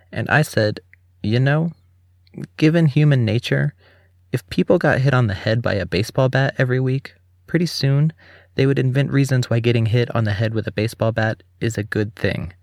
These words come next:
But if you took someone who wasn't being hit on the head with a baseball bat and you asked them if they wanted it,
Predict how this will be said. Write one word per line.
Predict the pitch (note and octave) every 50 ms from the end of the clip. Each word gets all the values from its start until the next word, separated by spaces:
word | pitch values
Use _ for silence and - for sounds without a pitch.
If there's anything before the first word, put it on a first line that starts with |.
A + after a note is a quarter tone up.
| _ _ _ _ _ _ _ _ _ _ _ _ _ _ -
But | G#2+
if | A2+ - -
you | E3 F3+
took | - - E3+ -
someone | - - C#3+ C3+ C3+ A#2+
who | F#2+ G#2+ G2
wasn't | F#2 G2+ G#2+ A#2 - C#3 C#3
being | - D3 C#3+ C#3+
hit | C#3+ D3+ D3+
on | C#3+ C#3+
the | C#3+ C#3
head | C#3+ D3 -
with | D3 C#3+
a | D#3 D3
baseball | - D3 D3 - - - C#3+
bat | D3 D3+ D3 D3 C#3+ - -
and | - G2 G2
you | F#2 -
asked | - - B2 - -
them | - C#3 C3+
if | B2+ A2+ -
they | - F#2+
wanted | F#2 F#2 E2+ F2+ A2+ C3 C#3+ C#3+
it, | D3 D3+ - -